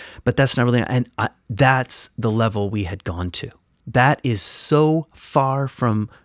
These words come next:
Carl Jung saying, "The person in front of you is a mystery. They're not a statistic.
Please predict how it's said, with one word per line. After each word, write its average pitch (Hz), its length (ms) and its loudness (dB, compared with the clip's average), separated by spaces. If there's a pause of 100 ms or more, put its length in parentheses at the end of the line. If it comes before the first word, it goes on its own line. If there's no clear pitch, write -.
(120)
Carl 123 420 0 (180)
Jung 107 440 2
saying, 98 420 -2 (260)
"The 110 80 -4
person 135 560 0
in 104 120 -4
front 113 320 0
of 110 80 -4
you 110 160 -2
is 90 140 -6
a 87 40 -8
mystery. 87 560 -2 (160)
They're 92 120 -4
not 110 340 2
a 104 40 -2
statistic. - 640 -8